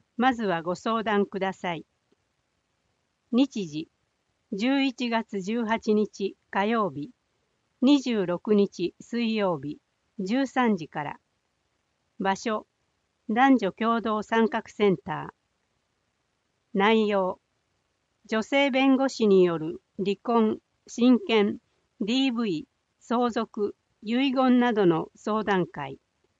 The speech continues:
定員、各四人。一人三十分、申し込み順。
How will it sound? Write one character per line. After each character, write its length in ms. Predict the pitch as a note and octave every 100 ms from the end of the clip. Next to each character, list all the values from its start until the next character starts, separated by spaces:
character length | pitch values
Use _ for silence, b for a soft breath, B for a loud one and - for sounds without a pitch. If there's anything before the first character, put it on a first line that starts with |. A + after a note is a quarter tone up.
| _ _ _ _ _ _ _ _ _ _
定 220 | - B3+ B3+
員、 340 | A#3+ A3 A#3 - _ _
各 300 | B3 B3+ G3+
四 160 | F3
人。 320 | F3 F#3+ E3 - _ _ _ _ _ _ _ _ _ _
一 260 | - C#4
人 100 | A#3+
三 300 | F#3 G#3 A#3
十 160 | A3 A3 _
分、 240 | E3 D3 - _ _ _
申 220 | G#3 A3
し 120 | A3
込 140 | - G#3
み 160 | G3
順。 300 | F3 E3+ D#3+